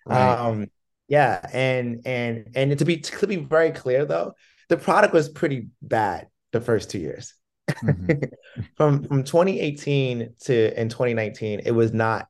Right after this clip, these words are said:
Speaker 2: that great, meaning, you know, there was a lot of bugs. Uh, we had a portion of lenders that were happy, but there was a lot of lenders that weren't.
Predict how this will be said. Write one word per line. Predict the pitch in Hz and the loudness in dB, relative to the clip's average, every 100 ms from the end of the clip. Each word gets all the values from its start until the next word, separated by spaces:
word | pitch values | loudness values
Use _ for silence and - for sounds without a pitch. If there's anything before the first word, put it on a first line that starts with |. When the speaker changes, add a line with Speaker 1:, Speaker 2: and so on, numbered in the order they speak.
| _ | _
Speaker 2:
that | 107 95 - _ | -2 -2 -4 _
great, | 92 92 87 - - | -12 -8 -6 -8 -10
meaning, | 110 104 98 98 98 - _ _ _ | -6 -4 -4 -8 -10 -18 _ _ _
you | 117 | -2
know, | 104 | 2
there | 101 | 2
was | 95 | 2
a | 107 | 4
lot | 117 | 4
of | 123 110 | 2 2
bugs. | 107 104 101 95 - _ _ _ _ _ _ _ _ - | 2 2 0 -4 -18 _ _ _ _ _ _ _ _ -4
Uh, | 107 104 - | -2 -2 -2
we | 120 127 | 0 2
had | 113 113 - | 4 2 2
a | 104 | -2
portion | - - 143 143 127 | -2 2 2 2 -2
of | 120 113 | -2 -2
lenders | 110 104 101 - | -4 -2 -2 -2
that | 92 | -6
were | 98 | -4
happy, | 104 98 101 98 95 _ _ _ - | -4 -4 -4 -8 -10 _ _ _ -6
but | 101 | 0
there | 104 | 4
was | 101 92 | 4 2
a | 85 | 0
lot | 107 123 135 | 2 4 4
of | 117 | 2
lenders | 120 113 110 | 0 0 0
that | 95 | 0
weren't. | 101 110 107 107 | 0 -2 -2 -4